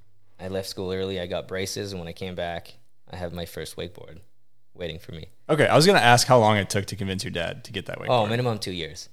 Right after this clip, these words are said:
Speaker 2: Two years?
Speaker 1: Minimum two years.
Speaker 2: <laughs> Oh, my.
Speaker 1: Yeah, yeah, yeah.
Speaker 2: Okay, and, uh, what boat? I mean, did you guys have a boat at this time?
Speaker 1: Yeah.
Speaker 2: Obviously.
Speaker 1: Yeah, yeah, we had a ski nautique.
Speaker 2: Okay.
Speaker 1: Um, Dad never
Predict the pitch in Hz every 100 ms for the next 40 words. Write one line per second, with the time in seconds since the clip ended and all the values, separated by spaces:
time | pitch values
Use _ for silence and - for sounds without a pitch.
0 | - 139 143 120 175 185 131 131 107 98
1 | - 92 117 170 - 185 - 143 - 110
2 | 110 113 110 101 98 85 - - - -
3 | - - - - - - - 269 294 220
4 | 143 143 104 - 127 123 123 117 131 -
5 | 110 107 98 - - 107 104 107 110 120
6 | 107 113 123 120 131 135 - - - -
7 | 117 113 123 110 104 - 113 120 107 107
8 | 107 101 98 - 98 95 - 98 - -
9 | - 107 98 - - - 98 95 85 85
10 | - - 92 92 95 - 95 95 95 92
11 | 90